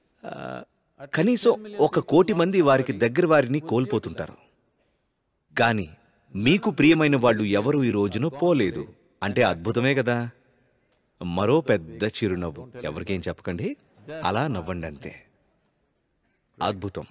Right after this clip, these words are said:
పొద్దున ఎనిమిది గంటలు అవుతుంది. వావ్, ఎనిమిది అయింది, ఇంకా సజీవంగానే ఉన్నాం.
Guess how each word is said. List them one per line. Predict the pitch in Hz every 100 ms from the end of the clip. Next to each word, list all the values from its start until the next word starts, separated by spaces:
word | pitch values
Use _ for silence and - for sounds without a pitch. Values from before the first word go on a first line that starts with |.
| - - - _ _ _ _ _ _ _ _ _ _ _ _ _ _ _ _ _ _ - -
పొద్దున | 156 160
ఎనిమిది | 135 113 101
గంటలు | 104 95
అవుతుంది. | 98 90 85 85 -
వావ్, | 92 90 82
ఎనిమిది | 73 101 104 95
అయింది, | 80 76 - - -
ఇంకా | 131 165
సజీవంగానే | 127 104 95 117 113 98 85
ఉన్నాం. | 76 71